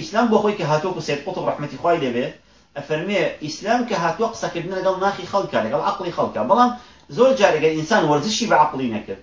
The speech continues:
لەگەڵ دەقەکانە، ئێ، ڕۆشنی نەکردەوە بە وەحی خوای متعال، ناتوانێت زۆر جار لەگەڵ خەڵکیا مناقەشەی پێ بکات و جیدالی پێ بکاتەوە. و شتێکی تر زۆر زۆر گرنگە کە حەقە باسی لێوە بکرێتەوە کە بۆیە معتەزیلەکان ئێستا، ئەوانی کە خوان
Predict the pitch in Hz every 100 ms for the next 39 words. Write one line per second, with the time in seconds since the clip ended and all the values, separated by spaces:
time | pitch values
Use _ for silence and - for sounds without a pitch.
0 | 107 120 151 - 135 196 208 - - -
1 | - - _ 120 123 110 101 120 143 -
2 | 240 226 180 160 156 131 131 123 127 127
3 | 120 117 120 117 107 107 - 190 202 -
4 | - - 254 233 170 147 127 131 120 135
5 | 131 - - - 123 123 120 - 123 110
6 | 143 123 117 107 104 - 113 117 120 110
7 | 107 104 107 92 87 92 - - - -
8 | 143 185 - 262 240 240 214 247 220 185
9 | 180 214 175 160 151 - 160 160 156 -
10 | _ 175 180 151 135 127 120 - 120 110
11 | 117 110 120 117 - - _ 139 185 165
12 | 139 120 123 117 120 131 123 110 - 101
13 | 107 117 123 123 120 151